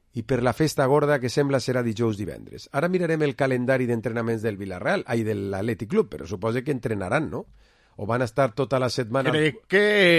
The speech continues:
Speaker 2: avui demà, o sea, ahir i avui tenien descanso.
Speaker 1: Vale, però entrenaran, no?
Speaker 2: Sí, però què,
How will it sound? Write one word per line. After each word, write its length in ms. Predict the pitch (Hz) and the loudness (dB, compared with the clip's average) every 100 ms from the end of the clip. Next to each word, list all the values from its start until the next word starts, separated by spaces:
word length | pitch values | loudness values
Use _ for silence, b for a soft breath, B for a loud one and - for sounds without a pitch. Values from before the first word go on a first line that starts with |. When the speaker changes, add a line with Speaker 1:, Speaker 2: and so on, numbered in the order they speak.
| 160 | 6
Speaker 2:
avui 920 | 156 160 - - _ - 170 180 180 175 | 4 2 -6 -20 _ -2 4 6 8 10
demà, 240 | 180 175 | 8 8
o 100 | 180 | 6
sea, 200 | 165 165 - | 8 6 8
ahir 300 | 165 170 175 | 8 10 10
i 60 | 180 | 10
avui 160 | 185 | 8
tenien 280 | 202 233 202 | 8 6 6
descanso. 680 | 156 131 226 190 156 139 151 | 4 4 4 4 2 -2 -8
Speaker 1:
Vale, 260 | 104 98 98 _ - | -12 -10 -10 _ -10
però 200 | 82 65 | -8 -8
entrenaran, 560 | 71 85 71 71 110 92 | -8 -8 -6 -6 -8 -8
no? 160 | 151 _ _ _ _ _ _ _ _ _ _ - | -12 _ _ _ _ _ _ _ _ _ _ -8
Speaker 2:
Sí, 140 | 151 | -4
però 220 | 139 165 | 4 4
què, 80 | 135 | 8